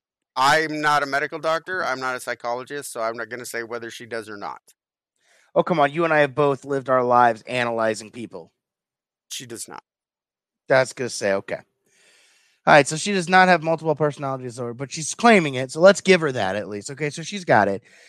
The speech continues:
Speaker 2: But because one of her, uh, personalities
Speaker 1: Several of
Speaker 2: is
Speaker 1: them.
Speaker 2: several of them are trans?
Speaker 1: Yeah.
Speaker 2: So she basically is Uno reversing herself with a draw four,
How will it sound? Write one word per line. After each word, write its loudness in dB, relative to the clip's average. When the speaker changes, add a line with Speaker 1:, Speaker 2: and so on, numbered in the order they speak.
Speaker 2:
But 8
because 4
one 4
of 0
her, 2
uh, -10
personalities 2
Speaker 1:
Several 2
of 4
Speaker 2:
is 0
Speaker 1:
them. -4
Speaker 2:
several 2
of 6
them -2
are 0
trans? -4
Speaker 1:
Yeah. 4
Speaker 2:
So 2
she 2
basically 4
is -2
Uno -4
reversing -4
herself -2
with -10
a -12
draw -2
four, -12